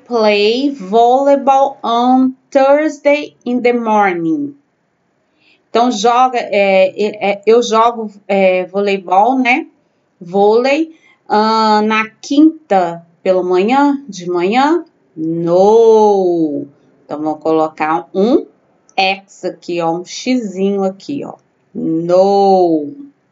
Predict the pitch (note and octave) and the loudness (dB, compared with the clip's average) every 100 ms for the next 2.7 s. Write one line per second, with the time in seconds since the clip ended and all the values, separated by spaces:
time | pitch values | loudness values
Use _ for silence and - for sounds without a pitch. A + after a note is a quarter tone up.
0 | _ _ _ _ _ _ _ _ _ - | _ _ _ _ _ _ _ _ _ -10
1 | F#3 G3 _ F3+ E3 D#3+ - - _ _ | -10 -10 _ -2 -2 -4 -16 -20 _ _
2 | F3+ F#3 - D3+ - - | -12 -10 -10 -10 -10 -20